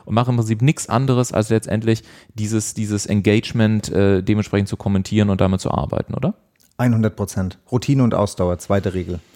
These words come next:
Speaker 2: Wir haben feste Slots die Woche, wo wir genau das, was du gerade sagst, wo wir nichts anderes tun, den Fokus voll da drauf geben.
Speaker 1: Als
Speaker 2: Ja.
Speaker 1: da, sich darum zu kümmern,
Speaker 2: Ja,
Speaker 1: ja,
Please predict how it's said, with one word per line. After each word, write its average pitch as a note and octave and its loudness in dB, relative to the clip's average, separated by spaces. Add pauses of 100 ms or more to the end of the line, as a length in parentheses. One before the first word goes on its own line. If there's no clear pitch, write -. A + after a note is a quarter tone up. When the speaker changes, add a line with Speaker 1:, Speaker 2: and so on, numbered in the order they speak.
(480)
Speaker 2:
Wir A#2 4
haben A#2+ 4
feste C3+ 2
Slots - 0
die G#2+ 0
Woche, G2 -2
wo G2 -4
wir G#2 0
genau A2+ 4
das, A#2+ 0
was G2+ -6
du A2 -4
gerade F#2 -2
sagst, F#2 -2
wo G2+ 0
wir G#2 4
nichts A#2+ 2
anderes G#2+ 0
tun, A#2+ 0
den G2+ 0
Fokus - -6
voll A2+ 2
da G2+ 2
drauf - -6
geben. F#2 -4
Speaker 1:
Als F#2 0
Speaker 2:
Ja. F#2+ 2
Speaker 1:
da, G2+ -2
sich F#2 -4
darum F#2 0
zu F#2 -4
kümmern, F#2 -2
Speaker 2:
Ja, F#2 4
Speaker 1:
ja, F#2 0